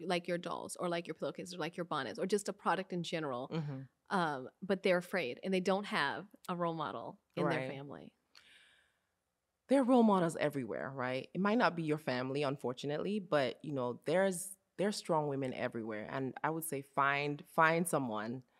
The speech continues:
Speaker 2: uh, find a network, find a sisterhood, because there's so much power when women get together. Um, you know, it might be a best friend, it might be a cousin, it might be whoever.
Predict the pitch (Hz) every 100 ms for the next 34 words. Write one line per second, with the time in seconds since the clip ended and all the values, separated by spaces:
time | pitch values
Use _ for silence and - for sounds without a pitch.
0 | _ - 131 - 165 175 156 139 123 -
1 | 147 160 151 - 139 - 139 110 - 160
2 | 147 147 - 170 156 143 - 139 127 131
3 | 135 - 135 135 127 131 127 127 120 -
4 | - 127 110 92 92 - _ - - -
5 | 127 123 110 - 139 123 - - 185 139
6 | 147 127 131 131 - 135 127 127 127 120
7 | 117 123 165 131 131 127 131 127 135 139
8 | 127 135 127 123 123